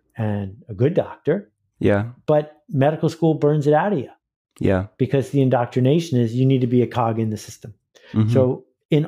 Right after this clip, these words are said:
Speaker 1: all of these things, the discussion, whether you're twenty-three or sixty-three, is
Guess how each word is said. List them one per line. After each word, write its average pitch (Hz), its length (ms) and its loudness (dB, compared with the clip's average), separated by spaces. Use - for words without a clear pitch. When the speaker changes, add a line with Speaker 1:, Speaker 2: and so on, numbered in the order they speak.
Speaker 1:
all 180 400 4
of 135 160 0
these 117 340 -2
things, 104 320 -10
the 123 60 -4
discussion, 120 720 -4
whether 120 260 2
you're 113 440 0
twenty-three 127 760 0
or 117 280 -4
sixty-three, - 920 -8
is 131 580 2